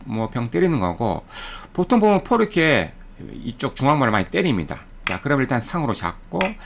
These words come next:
그다음 이쪽 포 면포 놓으면요. 자, 이 상태에서 일단 지금 이제 상으로 조를 병을 잡으세요. 잡아주면 포로 잡고 혹시 여기서 뭐 궁을 내리거나 이렇게 마가 나와서 포를 걸면요. 대부분 이런 상태에서는 이 포가 중포로 넘어와야 됩니다. 네.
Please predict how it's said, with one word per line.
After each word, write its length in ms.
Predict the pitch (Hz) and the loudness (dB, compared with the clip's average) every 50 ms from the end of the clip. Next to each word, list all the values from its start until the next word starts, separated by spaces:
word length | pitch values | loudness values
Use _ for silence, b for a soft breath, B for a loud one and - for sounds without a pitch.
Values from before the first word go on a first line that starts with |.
| B B B | B B B
그다음 200 | - - 143 135 | -6 -2 0 0
이쪽 200 | 135 135 180 170 | 0 0 -2 -2
포 100 | - 156 | -2 0
면포 340 | 107 107 113 127 131 - 147 | 0 2 2 0 0 -2 -4
놓으면요. 460 | 135 120 107 98 95 98 110 107 92 113 - - B B B B B - | -2 -2 -2 -2 -2 -2 -2 -2 0 -2 -2 -4 B B B B B -6
자, 100 | - 120 | -4 -2
이 60 | 131 | 0
상태에서 360 | 143 185 175 151 165 151 170 | 0 0 0 0 0 0 -2
일단 360 | 160 139 - 151 147 147 147 143 | -2 -2 0 0 0 0 0 -2
지금 260 | - - 113 156 151 | -4 -2 0 2 2
이제 160 | 147 131 131 117 | 4 2 2 0
상으로 440 | - - 170 156 131 143 160 - - - | 0 -2 -2 0 0 0 -2 -2 -6 -8
조를 300 | - 110 110 113 110 107 | -6 -4 -2 -2 -2 -2
병을 280 | - 127 131 139 127 | 0 2 4 4 4
잡으세요. 640 | - - 82 82 85 80 - - 104 123 151 170 B B B B B B B B - | 2 0 -4 -6 -6 -6 -6 -4 -4 -4 -4 -4 B B B B B B B B -14
잡아주면 720 | - - 95 104 113 123 123 - - 113 127 143 156 147 | -6 -4 -2 2 2 2 2 2 0 0 0 0 0 -2
포로 220 | - - 151 139 | -4 -4 -4 -4
잡고 480 | 117 - 87 - - - - - 92 80 76 - B B B B B B B B B - | -4 -4 -6 -8 -8 -10 -6 -2 -2 -2 -2 -4 B B B B B B B B B -2
혹시 360 | - 233 226 - - 247 233 202 | -2 0 0 2 2 4 6 6
여기서 300 | 170 175 185 180 208 185 | 6 6 4 2 2 2
뭐 320 | 170 165 160 160 147 - | 2 2 2 2 0 -2
궁을 340 | - - 135 147 160 165 156 | -4 -2 0 2 2 4 4
내리거나 340 | 123 113 127 131 135 131 120 | 4 4 4 4 4 2 2
이렇게 140 | - - | 0 0
마가 320 | 110 85 76 87 107 127 165 | 0 0 2 2 2 2 4
나와서 640 | 151 123 113 107 101 - - 123 107 95 - - - - | 4 4 4 2 0 0 -2 -4 -4 -4 -4 -8 -12 -8
포를 240 | - - 180 156 101 | -4 -2 -2 0 0
걸면요. 380 | 104 87 87 104 113 101 - B B B B B B B | -2 -2 -2 0 0 0 -2 B B B B B B B
대부분 340 | - 135 147 175 180 185 160 | 0 2 4 4 4 4 4
이런 220 | 104 104 139 185 180 | 4 4 4 4 4
상태에서는 440 | 180 165 147 165 143 - 151 147 | 2 2 0 -2 -2 -2 -2 -2
이 80 | 104 98 | -2 -4
포가 420 | - - - 147 - 131 87 80 | -4 -6 -6 -2 0 0 0 0
중포로 400 | - - - 185 214 214 240 220 | -2 0 0 2 2 2 2 2
넘어와야 340 | 180 135 107 101 98 90 80 | 2 2 0 2 0 0 0
됩니다. 360 | 78 78 69 67 - - 50 - | -2 -4 -8 -10 -10 -12 -12 -12
네. 140 | - - - | -12 -14 -14